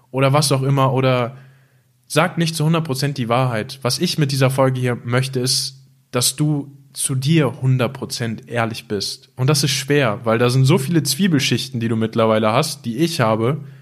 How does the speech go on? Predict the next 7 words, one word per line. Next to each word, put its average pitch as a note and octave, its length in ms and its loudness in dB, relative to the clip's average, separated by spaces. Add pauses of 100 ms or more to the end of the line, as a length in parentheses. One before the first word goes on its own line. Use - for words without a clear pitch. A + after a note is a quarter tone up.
(300)
die A2 60 -6
man A2+ 140 -2
alle C3 220 0
ablegen B2 380 -2
muss F#2 180 -8
davor. F2 460 -12 (1200)
Aber D3+ 520 0